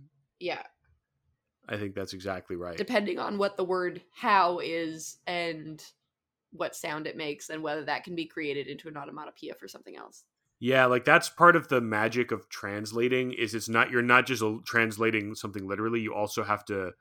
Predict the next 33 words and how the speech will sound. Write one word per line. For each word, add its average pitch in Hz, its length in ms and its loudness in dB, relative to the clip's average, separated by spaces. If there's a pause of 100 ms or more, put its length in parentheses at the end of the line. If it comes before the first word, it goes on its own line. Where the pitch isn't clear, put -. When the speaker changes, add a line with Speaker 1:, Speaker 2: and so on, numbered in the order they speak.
(380)
Speaker 2:
localize 120 680 4
it 151 200 4 (160)
and 101 260 -8
tr-, - 160 -12
like, 101 160 -8
transliterate 110 800 0
it. 143 140 0
You 113 80 -2
have 110 100 -8
to 110 80 -4
make, 110 380 -4 (340)
make 123 260 0
the 117 100 0
sense 113 420 0
of 127 120 0
it 143 140 6
understandable 131 880 0
in 127 160 -4
both 120 240 2
languages, 127 580 0
even 120 300 0
when 113 160 2
you're 110 140 -2
using, 110 560 -2 (360)
like, 98 280 -4 (500)
a, 107 300 2 (760)
like, 123 140 0
a 113 100 0
wordplay 113 800 4 (100)
that's 110 160 -6
specific 110 560 -4
like 131 200 -2
this. 156 440 -6